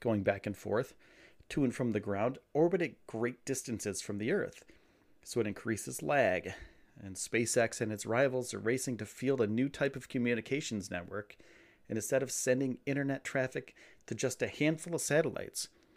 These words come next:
in geosynchronous orbit, the companies hope to boost satellite internet speeds by using many cheaper satellites that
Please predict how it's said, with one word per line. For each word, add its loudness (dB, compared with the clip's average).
in 2
geosynchronous 2
orbit, 2
the -4
companies 2
hope 4
to 2
boost 2
satellite 2
internet 2
speeds -4
by 2
using 0
many 0
cheaper -4
satellites -2
that -4